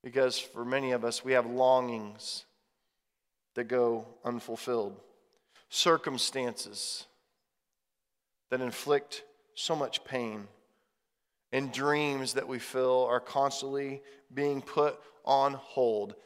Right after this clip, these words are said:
Not yet. Wait for it. But in our passage today, we see faithful people that were told not yet for a very long time, and they were blessed for it.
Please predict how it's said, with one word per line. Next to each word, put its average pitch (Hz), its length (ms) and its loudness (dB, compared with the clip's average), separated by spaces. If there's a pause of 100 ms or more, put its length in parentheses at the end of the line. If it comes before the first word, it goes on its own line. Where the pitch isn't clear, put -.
(140)
Not 143 640 4 (440)
yet. 117 520 -4 (1120)
Wait 143 220 6
for - 180 -14
it. - 1700 -20
But 190 180 10
in 208 140 8
our 220 140 10
passage 208 720 4
today, 143 360 6 (220)
we 240 240 4
see 247 300 4
faithful 220 440 6
people 160 460 2 (200)
that 196 200 10
were 202 100 12
told 226 300 10
not 214 320 10
yet 220 320 10 (200)
for 208 240 12
a 190 80 12
very 175 720 12 (200)
long 147 640 10 (220)
time, 131 560 6
and 147 160 0
they 160 60 6
were 170 100 6
blessed 208 340 0
for 120 300 -10
it. - 260 -18